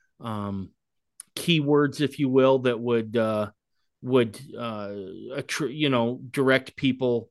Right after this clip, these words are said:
in their searches. So if you put in Mormon fundamentalism, mine would come up. Um, but yeah,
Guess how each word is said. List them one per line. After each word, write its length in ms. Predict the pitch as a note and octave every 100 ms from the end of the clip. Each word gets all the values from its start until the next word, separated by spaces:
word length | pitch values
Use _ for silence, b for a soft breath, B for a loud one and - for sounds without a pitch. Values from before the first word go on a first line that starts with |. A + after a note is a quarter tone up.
| -
in 120 | C3
their 160 | B2+ A2+
searches. 640 | - B2+ A#2+ - C3 C3
So 380 | - B2 A2+ B B B
if 180 | - -
you 100 | D3+
put 200 | - D#3
in 180 | C3 A#2+
Mormon 380 | A#2+ B2+ B2+ A#2
fundamentalism, 840 | C3 B2 A#2+ A#2 A#2+ A#2+ A2+ A#2+
mine 480 | A#2 G#2+ A2+ A2+ A#2
would 140 | A2
come 240 | - A2
up. 280 | A2+ A2+ - _ b b b b b -
Um, 540 | C3+ B2+ A#2+ A2+ - _ _ _ _ _ _ _ -
but 440 | B2 B2+ A#2+ A#2 -
yeah, 280 | E3+ F3+